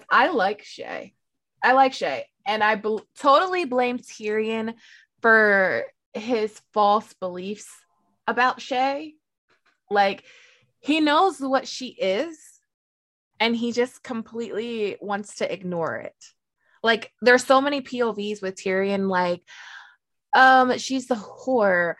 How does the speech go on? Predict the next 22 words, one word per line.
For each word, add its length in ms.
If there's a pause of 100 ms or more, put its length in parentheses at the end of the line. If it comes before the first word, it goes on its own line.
(140)
You're 120
so 200
stupid, 480
Tyrion, 400
for 100
believing 460
she 180
loves 300
you." 140
Like, 300
that, 200
like, 140
he's 180
telling 300
himself 400
this, 320
but 120
then 160
he 200
completely 560
ignores 460
it. 140